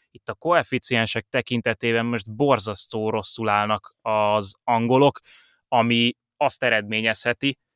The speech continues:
hogy az első helyen az olaszok végeznek, a másodikon a németek, és így ennek a két ligának lesz meg az a plusz egy ötödik pozíciója a Bajnokok Ligájába, és ez innentől kezdve már szinte biztosnak tűnik,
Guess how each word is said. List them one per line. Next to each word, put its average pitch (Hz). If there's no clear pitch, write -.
hogy 113
az 113
első 113
helyen 98
az 104
olaszok 160
végeznek, 113
a 120
másodikon 110
a 107
németek, 120
és -
így 113
ennek 104
a 101
két 107
ligának 104
lesz 110
meg 107
az 117
a 110
plusz 120
egy 107
ötödik 104
pozíciója 104
a 107
Bajnokok 107
Ligájába, 120
és 113
ez 107
innentől 131
kezdve 110
már 107
szinte 110
biztosnak 113
tűnik, 143